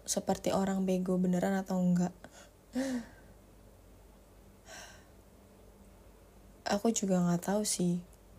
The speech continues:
ini bakal berhasil atau enggak setelah aku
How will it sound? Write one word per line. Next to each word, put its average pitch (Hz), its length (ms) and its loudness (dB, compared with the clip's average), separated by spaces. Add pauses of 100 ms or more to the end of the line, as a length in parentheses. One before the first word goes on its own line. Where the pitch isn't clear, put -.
(1600)
ini 190 240 4
bakal 185 400 2
berhasil 180 400 0
atau 180 240 -4
enggak 175 400 -2 (2500)
setelah 180 480 2
aku 180 240 2